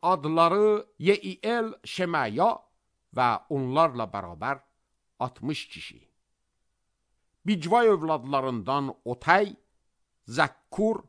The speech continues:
və onlarla bərabər yetmiş kişi. Onları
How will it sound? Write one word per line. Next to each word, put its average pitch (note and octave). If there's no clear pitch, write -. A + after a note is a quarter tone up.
və A#2+
onlarla E3
bərabər F#2
yetmiş A2+
kişi. -
Onları A3